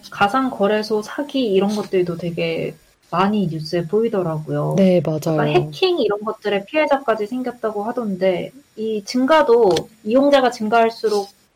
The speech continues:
Speaker 1: 까지 관련 범죄도 증가하고 있는 추세죠?
Speaker 2: 네, 맞습니다. 그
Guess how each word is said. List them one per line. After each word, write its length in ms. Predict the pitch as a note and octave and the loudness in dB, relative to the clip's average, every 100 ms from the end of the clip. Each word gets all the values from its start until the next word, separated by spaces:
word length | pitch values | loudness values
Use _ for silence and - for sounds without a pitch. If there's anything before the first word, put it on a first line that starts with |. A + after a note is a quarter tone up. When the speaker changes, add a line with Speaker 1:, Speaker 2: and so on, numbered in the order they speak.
| _ _ _ C4 | _ _ _ -6
Speaker 1:
까지 280 | B3+ G#3+ F#3+ | -2 -2 -2
관련 340 | F3+ A3 B3 C4+ | 0 4 4 4
범죄도 340 | B3+ A3+ G3 | 2 2 -2
증가하고 520 | F#3 G3+ G#3+ A#3+ G3+ | -4 -4 0 0 2
있는 200 | F3 D#3+ | -2 -2
추세죠? 460 | D#3 G#3 F#3 F3+ F3+ - _ _ | -8 -6 -4 -2 -4 -6 _ _
Speaker 2:
네, 260 | F#3 G3 E3+ | 4 6 6
맞습니다. 800 | D#3 C#3+ F3+ F3+ D#3+ D3+ D3 C#3+ | 4 0 0 0 0 -2 -4 -2
그 260 | - E3+ | 2 2